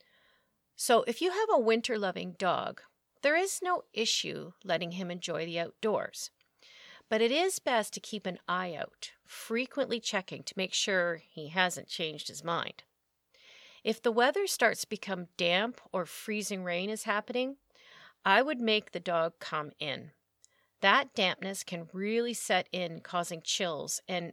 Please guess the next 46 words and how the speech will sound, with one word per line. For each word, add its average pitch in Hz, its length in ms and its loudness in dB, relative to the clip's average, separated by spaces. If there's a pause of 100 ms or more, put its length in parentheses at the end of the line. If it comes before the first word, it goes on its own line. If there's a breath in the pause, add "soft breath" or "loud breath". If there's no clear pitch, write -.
(100)
we 214 160 -4
don't 214 200 0
want 156 280 -4
that. - 440 -2 (920 loud breath)
Although 220 280 4
Tundra 233 800 0
loves 180 300 2
to 135 120 -6
surf - 460 0
through 208 160 -6
the 185 60 -8
snow, 202 560 0 (460 soft breath)
there 214 180 4
have 339 200 2
been 320 180 -2
days 240 480 6
in 180 140 -4
winters 196 360 -6
past - 640 -2 (320 loud breath)
where 196 180 2
the 190 100 -6
temperature 240 400 -2
has 226 260 0
dropped 185 360 0
to 170 280 -2
minus 208 400 0
twenty 185 340 -4
Celsius 170 720 -4
and 294 180 -4
even 285 340 -4
further 233 360 0
below. 220 460 2 (720 loud breath)
We 180 100 -2
let 185 220 2
Tundra 202 380 -2
out 208 260 2
on 165 140 -2
a 156 60 -8
ten 233 420 0
to 233 100 -4
fifteen 214 540 -4
minute 190 260 -2
limit 185 400 -4
on 170 180 -8
these 160 260 -10
days. - 560 -8